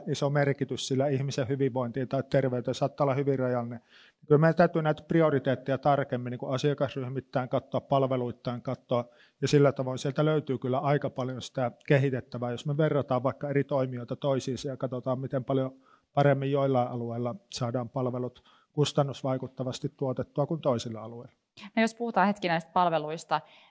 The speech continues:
Speaker 2: ää, kansalaisillehan kuitenkin, kansalaista varmaan kiinnostaa sote-uudistuksessa se, että saanko jouhevammin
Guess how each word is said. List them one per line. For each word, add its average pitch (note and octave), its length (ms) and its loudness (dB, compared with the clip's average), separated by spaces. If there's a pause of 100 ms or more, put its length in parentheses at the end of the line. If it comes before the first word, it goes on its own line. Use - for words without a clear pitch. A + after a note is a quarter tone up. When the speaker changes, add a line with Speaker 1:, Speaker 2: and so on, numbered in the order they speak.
Speaker 2:
ää, D#3+ 400 4
kansalaisillehan E3 760 2
kuitenkin, D3+ 560 -4 (720)
kansalaista F3 480 4
varmaan E3+ 300 -2
kiinnostaa F#3+ 420 -4
sote-uudistuksessa G3 920 -6
se, G3+ 200 6
että G3+ 300 0 (180)
saanko G3+ 560 0 (640)
jouhevammin G3 640 4